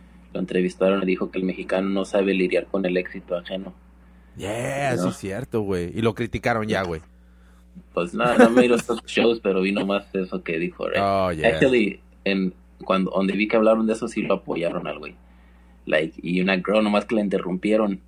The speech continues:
Speaker 1: pero ella, ella, ah, empezó a decir, "Ya", dijo, "es lo mismo que yo pienso con Hugo Sánchez". Like, ella no se explica por qué no es, no lo respetan, o es alguien más grande en México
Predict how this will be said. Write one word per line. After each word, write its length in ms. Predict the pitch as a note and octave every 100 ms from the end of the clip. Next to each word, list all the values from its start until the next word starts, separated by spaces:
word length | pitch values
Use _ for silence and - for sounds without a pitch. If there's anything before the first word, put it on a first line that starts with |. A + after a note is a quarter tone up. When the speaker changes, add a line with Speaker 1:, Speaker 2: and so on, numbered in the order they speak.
| -
Speaker 1:
pero 160 | G2 F#2+
ella, 420 | F#2+ G2+ G2+ - - - - - - - - - - - - - - -
ella, 640 | F2+ F#2 G2 F#2+ F#2+ F2+ -
ah, 360 | F2+ F2 D#2 - - -
empezó 380 | F#2+ F2+ F#2 G2
a 60 | F#2+
decir, 280 | F#2 F#2+
"Ya", 400 | F2 G#2 A2+ G#2 -
dijo, 320 | - - F2
"es 100 | F#2+
lo 80 | A2
mismo 280 | G#2 G#2 G2+
que 100 | G2
yo 100 | F#2+
pienso 280 | G2+ G2+ G2+
con 180 | F#2 F2+
Hugo 180 | F#2+ F2+
Sánchez". 540 | - C3+ A2+ F#2 - -
Like, 260 | F#2 F2+
ella 120 | G2+ G2+
no 140 | G2+
se 80 | -
explica 420 | - G2+ G2 G2
por 220 | - F2+
qué 160 | - F#2
no 180 | F#2+ F#2
es, 240 | F#2 - - - - - - -
no 200 | - F2+
lo 120 | F#2
respetan, 600 | F#2 F2+ - F#2 - F2+ F2
o 180 | E2+
es 180 | F2 F2+
alguien 300 | F#2+ F#2 F#2
más 240 | F2+ F2+ F2+
grande 300 | F2+ F2+ E2+
en 120 | D#2
México 560 | F2 G2 - - -